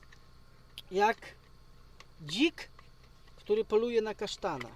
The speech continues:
Już czuję, że on coś śmierdzi. Czyli coś go już tu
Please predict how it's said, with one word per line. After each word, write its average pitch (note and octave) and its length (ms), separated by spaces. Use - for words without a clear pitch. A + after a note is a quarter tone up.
Już A3 220
czuję, A3 240
że F3 100
on E3 100
coś D#3+ 180
śmierdzi. C3 540
Czyli D#3 160
coś G3+ 280
go G3 120
już A3 180
tu G#3+ 200